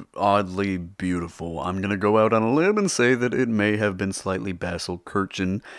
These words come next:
inspired, as most avant-garde music is, although I do not necessarily know that. But either way, it is a messy yet brilliant orchestra of various styles and genres, from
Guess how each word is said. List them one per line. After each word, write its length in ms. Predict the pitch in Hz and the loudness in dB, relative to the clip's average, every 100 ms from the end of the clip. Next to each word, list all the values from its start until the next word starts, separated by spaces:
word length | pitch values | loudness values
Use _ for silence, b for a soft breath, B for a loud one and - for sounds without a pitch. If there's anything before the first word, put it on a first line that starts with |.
| B | B
inspired, 720 | - 90 - - 90 85 90 - | -4 -4 -4 0 0 0 -2 -4
as 160 | 92 | -4
most 200 | 87 85 | -4 -2
avant-garde 520 | 87 85 90 87 87 | -2 -2 -4 -4 -4
music 280 | 85 85 85 | -4 -6 -6
is, 240 | 85 85 95 | -4 -2 -2
although 280 | 85 87 | -4 -6
I 40 | 82 | -6
do 120 | 85 | -6
not 200 | 85 85 | -6 -6
necessarily 540 | 85 - - 85 82 | -8 -10 -6 -6 -4
know 260 | 82 107 127 | -2 0 2
that. 240 | 113 113 110 B B B B | 4 2 0 B B B B
But 280 | 92 87 85 | 0 0 0
either 220 | 98 95 | -2 2
way, 300 | 92 95 95 | 4 4 4
it 40 | |
is 120 | 95 | 2
a 100 | 92 | 2
messy 640 | 95 98 110 127 127 - 95 | 0 2 4 4 2 0 -2
yet 320 | 87 85 - | -2 -4 -4
brilliant 460 | 90 101 104 104 90 | 2 4 6 4 2
orchestra 720 | 98 92 95 - 95 90 87 B B | -4 -2 -4 -2 2 2 0 B B
of 240 | - 87 82 | -6 -4 -4
various 480 | 80 101 107 104 - | 0 4 4 4 0
styles 680 | - 98 92 95 95 95 | -2 0 2 2 0 -2
and 140 | 90 85 | -4 -4
genres, 640 | 90 90 90 85 85 92 | -2 0 0 -2 -6 -10
from 480 | - 90 82 82 | -6 -4 -4 -4